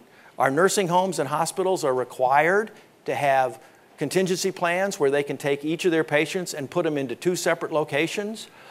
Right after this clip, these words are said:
We have bridges that we, one person can now close down the bridges to help people evacuate. Same thing with toll roads. We can eliminate the tolls,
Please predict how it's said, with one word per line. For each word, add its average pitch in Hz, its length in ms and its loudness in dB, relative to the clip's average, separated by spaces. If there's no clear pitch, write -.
We 127 440 -2
have 123 420 2
bridges 190 520 2
that 143 200 0
we, 143 140 -2
one 143 400 0
person 185 400 0
can 135 160 -2
now 139 220 4
close 151 360 4
down 156 240 4
the 143 60 -2
bridges 160 720 0
to 117 220 -2
help 143 260 0
people 147 280 0
evacuate. 139 640 2
Same 165 260 0
thing 165 220 -2
with 135 100 2
toll 156 260 4
roads. 156 420 2
We 120 100 -6
can - 100 -10
eliminate 151 480 0
the - 60 -18
tolls, 147 420 4